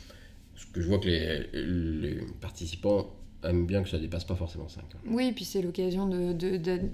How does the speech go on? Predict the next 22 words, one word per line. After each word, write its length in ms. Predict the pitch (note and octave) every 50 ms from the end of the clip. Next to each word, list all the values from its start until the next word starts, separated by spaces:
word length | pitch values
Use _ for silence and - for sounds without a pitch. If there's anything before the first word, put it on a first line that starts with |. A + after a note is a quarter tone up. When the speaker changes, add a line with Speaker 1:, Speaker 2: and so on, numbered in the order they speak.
| - G#3 - - - A3+ - - - - - -
Speaker 2:
de, 340 | - G3+ F#3+ F3+ F#3+ F#3 F3+ F3 E3+ E3 E3 D#3+ D#3+ D#3+ D#3+ D#3+ D#3+ D#3+ E3 F3+ G3+ A3+ B3 - - - - - - - - G#3
d'apporter 400 | G3 - G3 G#3 G3 - A3 G3
l'attention 420 | F#3+ F3+ F#3 F#3+ F3+ - - G#3+
nécessaire 420 | G3+ F#3+ F3+ G3 F#3+ - G#3 G3+
à 140 | F#3 F#3 F3+
chaque, 200 | E3+ - F#3+ F#3
Speaker 1:
Mmh. 100 | F#3+ - F3+
Speaker 2:
euh, 300 | F3 F3 F3 F3+ - -
à 40 |
chaque 180 | F3+ - F#3 F3+
Speaker 1:
Oui, 120 | - B2+
Speaker 2:
vin, 60 | A#2 G2+
Speaker 1:
on 20 | F#3
Speaker 2:
quoi. 100 | - F2
Speaker 1:
passe 80 | E2+ -
un 40 | -
peu 120 | - B1
de 80 | A#1+ -
temps 120 | - D2+ -
dessus, 200 | E2 F2+ - F2+
évidemment. 200 | F2 E2+ E2 E2 -
Speaker 2:
Surtout. 500 | - - G#3 G3+ - - - A#3 A#3 G#3